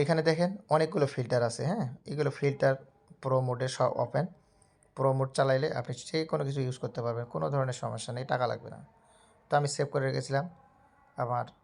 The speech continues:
গ্রিন লেক। তো গ্রিন লেক দিলে ওই কালারটা একটু কুল কুল ভাব আসে, সেটা ইউজ করা যায়। আমি রেশিও সবসময় চল্লিশ পঞ্চাশে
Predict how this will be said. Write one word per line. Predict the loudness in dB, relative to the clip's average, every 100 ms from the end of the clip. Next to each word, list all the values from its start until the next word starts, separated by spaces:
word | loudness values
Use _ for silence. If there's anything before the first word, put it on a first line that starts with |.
| -8 0
গ্রিন | 2 2
লেক। | 0 -6 -12 _ _ _ _ _ -8
তো | 0
গ্রিন | 2 4
লেক | 2 0
দিলে | 2 2 0
ওই | -2
কালারটা | 0 2 0
একটু | -4 -6 -4
কুল | 0 0 0
কুল | -2
ভাব | 0 -2
আসে, | -2 -6
সেটা | -6 -4 -4
ইউজ | -4 -4
করা | -6 -6
যায়। | -10 -14 _ _ _ -20 -20 0
আমি | 4 6
রেশিও | 6 6 4
সবসময় | 4 2 0 0 -2 -4 -12 _ _ _ _ _ _
চল্লিশ | 4 4 4 2
পঞ্চাশে | 0 2 0